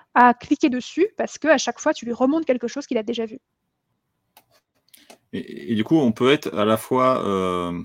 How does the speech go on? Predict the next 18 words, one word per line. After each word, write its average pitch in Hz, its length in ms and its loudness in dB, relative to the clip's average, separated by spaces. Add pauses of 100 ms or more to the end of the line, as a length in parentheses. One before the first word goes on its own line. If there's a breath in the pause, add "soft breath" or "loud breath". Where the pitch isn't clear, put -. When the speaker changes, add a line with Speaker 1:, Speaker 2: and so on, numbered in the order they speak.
(1300 soft breath)
Speaker 2:
quand 101 100 -4
on - 20 -2
fait 107 120 0
le, 90 440 0
le 90 140 -2
produit 107 240 0
sponsorisé, 104 680 -2 (320 soft breath)
donc 98 260 -8
on 98 120 -2
arrive, 95 200 0
euh, 90 180 -4
en 98 180 -8
premier 107 240 2
dans 104 120 4
le 92 60 -2
résultat 95 360 -2
de 90 60 -6
recherche. 123 440 -4